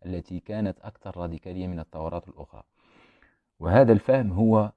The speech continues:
أظنه يخطئ كثيرًا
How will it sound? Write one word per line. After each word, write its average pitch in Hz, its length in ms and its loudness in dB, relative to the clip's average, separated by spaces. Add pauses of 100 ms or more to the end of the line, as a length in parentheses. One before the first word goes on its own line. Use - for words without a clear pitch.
(160)
أظنه 101 600 0 (580)
يخطئ - 460 -4 (560)
كثيرًا 98 580 0